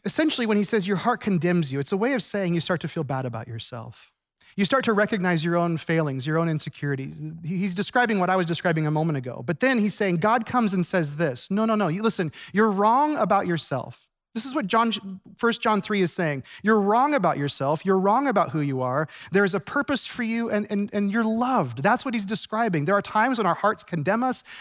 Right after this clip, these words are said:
but God is greater than our hearts, and he lifts us out of this. But the only way that is possible is if God is actually greater than our hearts.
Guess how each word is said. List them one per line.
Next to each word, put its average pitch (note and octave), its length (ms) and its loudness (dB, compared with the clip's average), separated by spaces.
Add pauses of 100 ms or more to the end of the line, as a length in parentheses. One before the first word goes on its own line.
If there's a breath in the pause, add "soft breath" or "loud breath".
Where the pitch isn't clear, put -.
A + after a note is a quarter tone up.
(100)
but G3 160 2
God G#3 180 4
is D#3 140 -2
greater G#3 480 0
than A#3 140 0
our G3 100 2
hearts, D#3 340 0
and F#3 120 2
he A3 100 2
lifts A3+ 300 0
us G#3+ 140 -4
out A#3+ 200 -6
of D3+ 120 -6
this. A#2 380 -10 (920)
But A#3 80 -4
the A#3 200 -6
only D4+ 320 4
way B3 180 0
that A3+ 160 2
is F3+ 120 -4
possible C#3+ 840 -4 (280 loud breath)
is G#3+ 180 2
if E3+ 240 -2
God A3+ 380 4
is C4+ 240 -2
actually G#3 500 -2
greater G3 680 0
than F3+ 400 0
our E3+ 180 2
hearts. G3+ 540 0